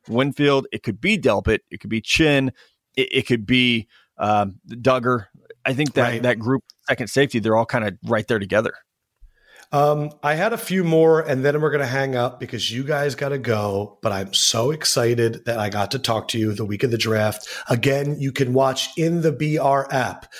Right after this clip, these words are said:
Speaker 2: It's gonna be right there when you pop it on. We are also gonna be streaming on YouTube, but we'd love for you to check it out on the B R app where you can comment. It's gonna be me, Miller, and Connor breaking down every picks and making videos. Andrew Thomas,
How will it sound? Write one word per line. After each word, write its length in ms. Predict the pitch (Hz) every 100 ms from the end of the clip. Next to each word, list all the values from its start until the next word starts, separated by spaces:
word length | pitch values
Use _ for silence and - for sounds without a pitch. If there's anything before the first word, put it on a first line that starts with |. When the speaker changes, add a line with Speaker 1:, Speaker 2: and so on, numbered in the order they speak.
| - -
Speaker 2:
It's 140 | 117
gonna 160 | 147 120
be 100 | 113
right 400 | 101 131 160 160
there 200 | 160 156
when 120 | 135
you 80 | 123
pop 300 | 143 147 143
it 80 |
on. 320 | 143 151 180 190 - _
We 100 | 127
are 100 | 120
also 280 | 135 147 -
gonna 140 | 151 135
be 120 | 139
streaming 420 | - 151 139 139
on 180 | 127 120
YouTube, 480 | 127 160 - 160 143
but 100 | 123
we'd 180 | 117 113
love 220 | 135 135
for 80 | 143
you 60 |
to 60 | 127
check 200 | - 135
it 60 | 135
out 60 |
on 60 | 123
the 60 |
B 160 | 113 131
R 140 | 127
app 160 | 131 127
where 80 | 127
you 100 | 117
can 140 | 113 98
comment. 540 | 147 147 151 170 - - -
It's 120 | - 120
gonna 140 | 120
be 60 | 120
me, 360 | 147 175 180 175
Miller, 380 | 135 151 151 135
and 120 | 123
Connor 340 | 139 139 143
breaking 340 | 123 139 143 131
down 220 | 131 123 156
every 300 | 156 165 156
picks 360 | - 147 -
and 160 | - 127
making 400 | 127 127 127 117
videos. 540 | 131 123 95 85 - - - - - -
Andrew 360 | 175 202 220
Thomas, 680 | - 185 175 120 - - -